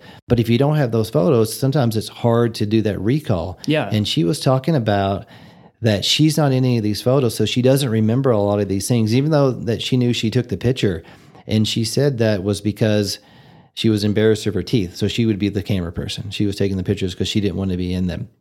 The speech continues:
Speaker 1: And you know, that's something that kinda really touched me a lot. And I said, "You know, there's these people out there who are struggling their entire life, and th-, this is,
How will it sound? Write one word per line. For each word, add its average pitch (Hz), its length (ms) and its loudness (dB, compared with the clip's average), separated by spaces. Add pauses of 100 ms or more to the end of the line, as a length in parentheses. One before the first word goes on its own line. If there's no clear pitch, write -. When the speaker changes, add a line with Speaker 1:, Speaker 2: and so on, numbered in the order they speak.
(280)
Speaker 1:
And 110 320 0 (540)
you 120 60 2
know, 127 100 4
that's 147 260 0
something 180 240 0
that 113 100 -2
kinda 123 160 0
really 110 200 0
touched 107 260 -2
me 101 80 0
a 87 60 -2
lot. 95 280 -2
And 95 140 -2
I 95 60 -2
said, 95 420 -4 (340)
"You 117 80 0
know, 113 60 4
there's 139 220 2
these 196 200 -2
people 151 340 0
out 107 200 2
there 92 220 -2
who 98 100 -4
are 92 120 -4
struggling 120 600 0
their 104 220 0
entire 101 260 0
life, 101 320 0
and 98 80 0
th-, 101 160 -4
this 113 240 -2
is, 139 300 -2